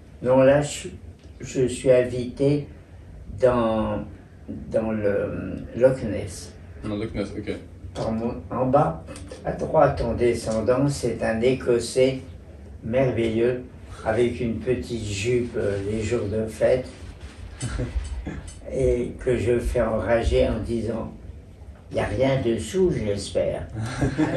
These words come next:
Speaker 2: <laughs>
Speaker 1: Il dit, « Mais si, espèce de cochon. » Là, j'ai, j'ai la petite, j'ai le tartan.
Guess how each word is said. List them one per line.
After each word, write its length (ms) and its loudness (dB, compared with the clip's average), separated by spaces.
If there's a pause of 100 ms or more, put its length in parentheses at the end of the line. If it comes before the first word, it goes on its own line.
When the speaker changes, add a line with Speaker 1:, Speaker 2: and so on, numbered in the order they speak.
(120)
Speaker 2:
<laughs> 500 -8
Speaker 1:
Il 80 2
dit, « 220 10
Mais 140 8
si, 240 10
espèce 460 6
de 100 4
cochon. » 420 2 (460)
Là, 300 6
j'ai, 180 -2 (140)
j'ai 400 2
la 120 4
petite, 540 -8
j'ai 280 6
le 260 0
tartan. 460 -4